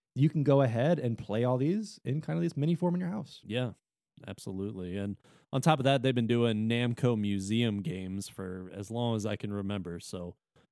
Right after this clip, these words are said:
Speaker 2: these games are
Speaker 1: Mm-hmm.
Speaker 2: widely, widely available if you don't want a whole arcade game. And they're a lot of simple fun.
Speaker 1: Exactly.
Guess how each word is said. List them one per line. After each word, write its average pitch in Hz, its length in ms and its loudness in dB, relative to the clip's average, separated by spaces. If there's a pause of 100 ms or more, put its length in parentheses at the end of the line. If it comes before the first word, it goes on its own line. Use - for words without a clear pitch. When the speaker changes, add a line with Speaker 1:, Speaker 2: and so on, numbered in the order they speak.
(140)
Speaker 2:
these 127 180 0
games 110 260 2
are 104 120 2
Speaker 1:
Mm-hmm. 98 320 -2
Speaker 2:
widely, 113 380 2
widely 98 360 -4
available 92 480 -4
if - 100 -14
you 101 60 -12
don't 92 160 -6
want 90 140 -10
a 82 40 -16
whole 90 440 -8 (280)
arcade 98 380 -8
game. 101 260 -4
And 107 280 -4
they're 147 80 -4
a 160 60 -4
lot 160 180 -6
of 131 80 -4
simple 147 260 -6
fun. - 280 -8 (960)
Speaker 1:
Exactly. 165 280 -6